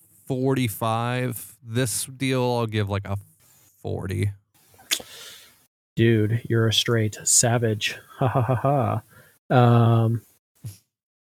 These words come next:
Speaker 2: I, I'll give, I'll give the Happ deal a fifty. I think it's interesting. Uh, I, I could see it kinda swinging both ways there.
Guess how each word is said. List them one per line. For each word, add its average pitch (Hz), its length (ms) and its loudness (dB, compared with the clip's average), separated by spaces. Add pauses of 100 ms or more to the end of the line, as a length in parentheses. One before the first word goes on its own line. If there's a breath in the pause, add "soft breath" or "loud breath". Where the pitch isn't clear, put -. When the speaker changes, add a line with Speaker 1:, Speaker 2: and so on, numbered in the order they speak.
(220)
Speaker 2:
I, 165 140 8
I'll 269 180 4
give, - 480 0 (160)
I'll 160 80 8
give 185 160 8
the 170 80 10
Happ 143 240 10
deal 139 200 10
a 110 40 6
fifty. 143 400 8
I 131 40 10
think 127 140 6
it's 123 120 2
interesting. 143 760 4 (220)
Uh, 123 60 -2
I, 117 500 4
I 135 80 6
could 117 140 2
see 135 160 8
it 120 100 4
kinda 120 180 4
swinging 123 320 2
both 113 280 4
ways 117 280 6
there. 120 300 6